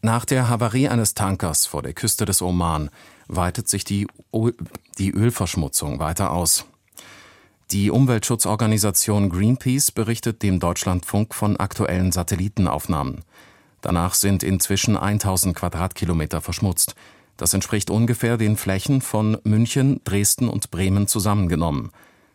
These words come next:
Ende letzter Woche waren es noch sechshundert Quadratkilometer. Greenpeace spricht von einer dramatischen Beschleunigung und ernsthaften Bedenken hinsichtlich des Zustandes des Tankers.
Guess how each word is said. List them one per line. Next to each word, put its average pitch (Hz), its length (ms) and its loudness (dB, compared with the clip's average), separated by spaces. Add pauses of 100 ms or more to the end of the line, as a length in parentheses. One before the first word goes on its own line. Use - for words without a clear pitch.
(160)
Ende 101 220 4
letzter 104 360 0
Woche 120 320 0
waren 113 280 0
es - 180 -2
noch 104 140 0
sechshundert 90 680 -2
Quadratkilometer. 85 1000 -2 (680)
Greenpeace 113 520 2
spricht - 280 -4
von 110 120 0
einer 98 180 2
dramatischen 95 560 0
Beschleunigung 95 680 2
und - 180 -6
ernsthaften 92 600 0
Bedenken 101 520 2
hinsichtlich 104 600 0
des - 200 -4
Zustandes 87 540 -2
des 87 120 -4
Tankers. 92 540 -2